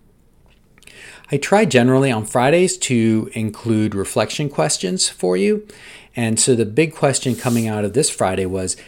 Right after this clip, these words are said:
if you can't invest in quadrant two,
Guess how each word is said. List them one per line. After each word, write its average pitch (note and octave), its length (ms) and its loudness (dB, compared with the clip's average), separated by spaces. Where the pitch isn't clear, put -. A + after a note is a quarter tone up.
if - 180 -4
you A#2+ 120 0
can't B3 560 4
invest A2+ 420 -2
in G2 80 -8
quadrant - 420 -14
two, - 300 -16